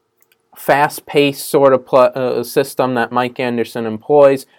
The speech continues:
and of course, with the Big East Conference in general transitioning, um, uh, from Fordham. So that will be interesting to monitor. And one thing I wanted to shout out also while,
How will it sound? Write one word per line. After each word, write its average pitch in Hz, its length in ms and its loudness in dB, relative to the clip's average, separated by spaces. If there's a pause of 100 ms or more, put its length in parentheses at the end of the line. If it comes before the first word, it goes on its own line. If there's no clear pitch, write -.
(140)
and 170 160 2
of 147 200 0
course, 135 400 4
with 127 200 -2
the 123 80 -4
Big 127 300 -4
East 127 220 -4
Conference 120 520 -6
in 113 120 -8
general 127 340 0
transitioning, 117 960 -8 (580)
um, 107 520 -8 (1600)
uh, 113 200 -2
from 123 320 0
Fordham. 123 540 0 (1000)
So 107 200 4
that 139 200 8
will 151 100 6
be 127 220 0
interesting 120 640 0
to 120 100 -8
monitor. 110 440 -2
And 120 220 0
one 233 240 4
thing 170 220 2
I 139 120 4
wanted 135 380 2 (500)
to 147 120 4
shout 175 360 6
out 143 240 8
also 131 460 4
while, 117 640 4